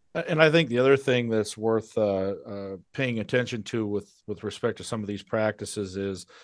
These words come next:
uh, some of them do perform multiple functions. In Minnesota, we've got these wo-, locally developed watershed plans. And so, of course, the, meeting the object-,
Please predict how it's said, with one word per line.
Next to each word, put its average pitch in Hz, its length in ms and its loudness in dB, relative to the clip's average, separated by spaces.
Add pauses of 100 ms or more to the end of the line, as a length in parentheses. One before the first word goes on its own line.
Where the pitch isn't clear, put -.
(240)
uh, 107 380 0
some 175 260 0
of 143 140 2
them 123 180 2
do 120 240 0
perform 110 480 -2
multiple 101 380 -2
functions. 107 640 -6 (320)
In 117 260 -2
Minnesota, 117 520 2
we've 104 200 -2
got 101 200 2
these 101 320 -8 (260)
wo-, 98 220 -2
locally 117 420 4
developed 104 400 2
watershed 98 540 0
plans. 110 500 -2 (460)
And 98 180 -4
so, 110 240 4
of 101 80 -2
course, 117 340 2
the, 104 260 -10
meeting 120 300 -2
the 113 120 -2
object-, 107 460 0